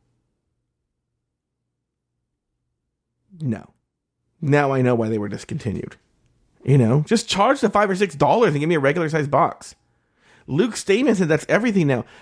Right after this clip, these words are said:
Luke, it was just a, no, 'cause I feel like if you have yourself a Frosted Flakes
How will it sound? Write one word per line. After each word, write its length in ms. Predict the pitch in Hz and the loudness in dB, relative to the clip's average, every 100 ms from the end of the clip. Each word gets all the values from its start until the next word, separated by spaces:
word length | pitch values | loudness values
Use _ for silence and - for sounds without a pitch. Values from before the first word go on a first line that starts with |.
| - | -2
Luke, 260 | 233 311 - | 0 0 0
it 60 | |
was 180 | 247 247 | 0 2
just 180 | 240 262 | 0 2
a, 100 | 262 | 2
no, 460 | 240 208 294 240 233 | 2 2 2 2 2
'cause 160 | 277 | 2
I 160 | 277 403 | 2 0
feel 200 | - 294 | 0 2
like 160 | 220 180 | 2 0
if 120 | 185 | 0
you 100 | 190 | 2
have 180 | 190 170 | 2 2
yourself 280 | 160 170 | 2 0
a 80 | 135 | -2
Frosted 520 | - 160 156 151 151 | -2 -2 0 -2 -6
Flakes 600 | - 147 147 143 143 - | -4 0 2 2 -2 -14